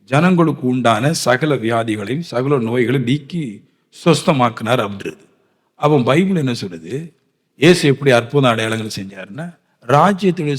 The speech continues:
சுவிசேஷத்தை பிரசங்கிச்சார். கலிலேயா எங்கும் போய்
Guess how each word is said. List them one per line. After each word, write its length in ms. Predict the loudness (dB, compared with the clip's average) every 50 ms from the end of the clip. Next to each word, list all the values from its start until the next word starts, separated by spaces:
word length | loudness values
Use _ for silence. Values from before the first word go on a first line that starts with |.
| -6 -6
சுவிசேஷத்தை 680 | -8 -8 -8 -8 -10 -10 -10 -10 -8 -10 -10 -12 -12 -6 0
பிரசங்கிச்சார். 600 | 2 2 4 4 4 2 2 -2 -4 -6 -6 -6 -10 _ _ _ _ _ _ -2
கலிலேயா 340 | 0 2 2 4 4 2 2
எங்கும் 300 | 0 -2 -2 -2 -4 -2
போய் 340 | 0 0 0 0 -2 -6